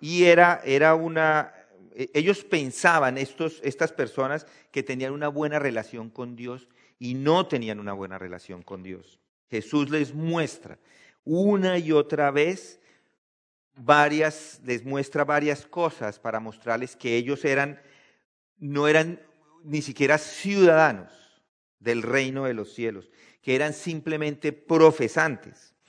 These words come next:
Miren lo que les dice en el capítulo, empezando ese sermón del monte, les dice, "Bienaventurados los pobres en espíritus,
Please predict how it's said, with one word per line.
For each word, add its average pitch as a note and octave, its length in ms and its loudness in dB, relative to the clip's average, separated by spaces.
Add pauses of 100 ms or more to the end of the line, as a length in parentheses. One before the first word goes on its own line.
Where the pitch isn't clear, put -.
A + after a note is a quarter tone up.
(380)
Miren D3 220 0
lo D#3+ 120 6
que D3 140 0
les A#2 180 -4
dice C3+ 480 -2
en C3 60 -2
el A#2 140 -4
capítulo, D3 480 0
empezando C#3+ 640 0
ese D#3+ 120 -4
sermón B2+ 400 -4
del D3 160 -2
monte, D3 420 -6 (300)
les B2 180 -6
dice, C#3+ 600 -4 (460)
"Bienaventurados C3 800 2
los D3+ 180 2
pobres C#3 440 0
en C#3+ 100 -2
espíritus, C#3+ 640 -6